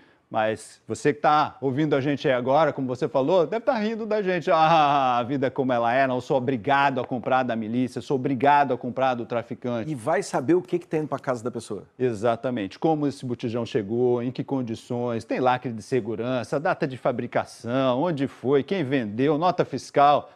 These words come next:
Speaker 1: não tem nada disso, porque ele é obrigado. E aí que entra, lógico, a reclamação sempre da segurança pública, de como nós chegamos a este momento,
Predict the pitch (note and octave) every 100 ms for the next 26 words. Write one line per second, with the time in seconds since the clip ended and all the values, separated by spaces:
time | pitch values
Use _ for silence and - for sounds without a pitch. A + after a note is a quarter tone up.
0 | - C#3+ C#3 B2+ A#2+ A2 G#2+ A#2 - B2
1 | C3 - E3 F3 D#3 D3+ C3 C3 A#2+ G#2
2 | F#2+ F2+ _ - C#3 G#2 A2 - G#2+ A2+
3 | G2+ G#2+ A2+ - G2+ G#2 G#2 F#2+ - G#2+
4 | - B2+ B2+ - - - _ _ D4 G#3
5 | B3+ B3 F#3 D4+ - E3+ D3+ A2 G#2+ A2
6 | C#3+ D3+ D#3+ C3+ - A#2 B2 B2 A2 A#2
7 | A#2+ B2+ - A#2+ G#2+ G#2+ C3 D3 D#3